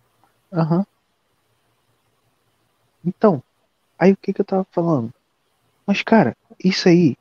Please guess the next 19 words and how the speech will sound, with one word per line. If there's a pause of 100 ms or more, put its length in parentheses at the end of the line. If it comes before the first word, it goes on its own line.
(260)
por
exemplo, (1400)
é, (260)
a
gente,
a, (240)
todo
mundo
que
ouve
a
gente
há
um
tempo
já
sabe
sobre
a